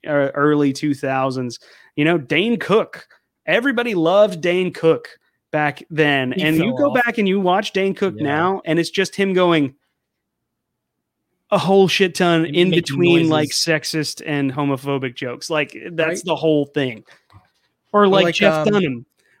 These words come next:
Speaker 1: with
Speaker 3: I was just about
Speaker 1: Ahmed
Speaker 3: to
Speaker 1: the Dead
Speaker 3: say.
Speaker 1: Terrorist.
Speaker 2: I still
Speaker 1: Like,
Speaker 2: think Jeff Dunham is funny.
Speaker 1: I, I mean, he's
Speaker 3: Eh.
Speaker 1: funny when I first saw him, and then after a while, like, those characters just got worn out, dude.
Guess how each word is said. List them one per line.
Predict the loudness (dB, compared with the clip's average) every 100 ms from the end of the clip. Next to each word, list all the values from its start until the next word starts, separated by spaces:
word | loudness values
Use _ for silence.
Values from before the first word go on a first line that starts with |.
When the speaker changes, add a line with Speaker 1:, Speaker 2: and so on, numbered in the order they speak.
| -4
Speaker 1:
with | 0
Speaker 3:
I | 0
was | 0
just | -2 -2
about | -2 0
Speaker 1:
Ahmed | 0
Speaker 3:
to | -6
Speaker 1:
the | 0
Dead | 0 0
Speaker 3:
say. | -6
Speaker 1:
Terrorist. | -6 -6 -6 -8 -12 -14 _ _ _
Speaker 2:
I | -2 0
still | 0
Speaker 1:
Like, | -2
Speaker 2:
think | -8 -8
Jeff | -10 -10
Dunham | -10 -10
is | -10 -12
funny. | -14 -14 -18 _ _ _ _ _ -10
Speaker 1:
I, | -8 -8 -10 _ -12
I | -6 -2
mean, | 0 2 2 0 -4 -14
he's | -12 -6 -2 -2
Speaker 3:
Eh. | -4 -12 -6
Speaker 1:
funny | 0 2
when | 2 2
I | 0
first | 0 2 2 0
saw | 0 0 2
him, | 0
and | 0 2
then | 0
after | 0 -2 -4 -2 -2
a |
while, | -2 -2 -4 -4
like, | -2 -2
those | -2 -4
characters | -4 -4 -4 -4 -8 -6
just | -10 -2
got | 0 0 -2 -6 _ -20 -14
worn | -4 0 0 -2
out, | -2 -4 -6 -10
dude. | -8 -6